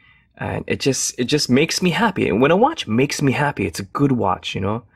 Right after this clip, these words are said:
Um, and, and a lot of them do. A lot of them do. I'm not gonna lie, a lot of them do. But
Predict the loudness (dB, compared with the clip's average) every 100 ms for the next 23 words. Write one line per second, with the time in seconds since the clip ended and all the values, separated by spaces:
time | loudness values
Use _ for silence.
0 | _ -20 -20 _ -12 -8 -8 -8 -12 -20
1 | _ _ _ _ -6 -6 -2 0 2 4
2 | 4 4 4 4 2 2 4 2 2 0
3 | 4 4 4 4 2 2 2 0 0 0
4 | 0 2 2 2 0 0 2 2 2